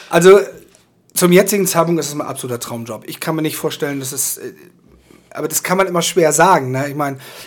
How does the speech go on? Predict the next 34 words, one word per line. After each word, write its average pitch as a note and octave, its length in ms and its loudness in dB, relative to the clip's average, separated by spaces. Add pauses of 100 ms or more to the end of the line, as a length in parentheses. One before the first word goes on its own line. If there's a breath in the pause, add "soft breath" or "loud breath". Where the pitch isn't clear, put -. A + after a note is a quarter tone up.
ich C#3 140 -12
bin D#3+ 160 -2
jetzt D3 160 -6
mit C#3+ 100 -10
zweiundvierzig D3+ 520 -2
nicht D3+ 120 -4
mehr D3+ 100 -2
so E3+ 200 4
blutjung, F3 560 2
aber D#3+ 180 4
ein D#3 80 2
bisschen F3 320 0
arbeiten E3 340 4
muss E3 140 -2
ich D3+ 80 -8
dann D3+ 160 -6
doch F#3+ 160 2
noch. E3 280 -8 (360 loud breath)
Oder D3+ 260 2
darf F3 440 2
ich B2+ 160 -8
noch? A#2 320 -10 (200)
Jetzt A#2+ 160 -10
habe B2 120 -8
ich A#2+ 60 -8
mich C3 140 -6
selbst E3 280 2
falsch D#3+ 180 -4
ausgedrückt. D#3+ 500 -4 (340 loud breath)
Darf D#3 340 4
ich C3 100 -8
noch B2+ 160 -8
arbeiten? A#2+ 540 -14 (640 loud breath)
Äh, D#3+ 380 -4